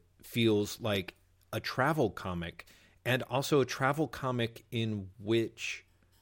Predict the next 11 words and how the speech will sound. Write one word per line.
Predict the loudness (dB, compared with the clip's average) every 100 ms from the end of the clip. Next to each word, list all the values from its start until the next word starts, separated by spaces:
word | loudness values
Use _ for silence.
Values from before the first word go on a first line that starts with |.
| _ _ _ _ _ _ _
the | -4
characters | -4 -6 -2 -2 0 -2 -2 -4
themselves | -4 -4 -2 -2 0 -2 -4 -8 -8
are | -6
sort | -4 -2 -2
of | -4
foreigners | -8 -10 -2 0 0 0 -2 -4 -6
to | -4
what | -2 -2
they | -2 -2
see, | -4 -4 -4 -4 -8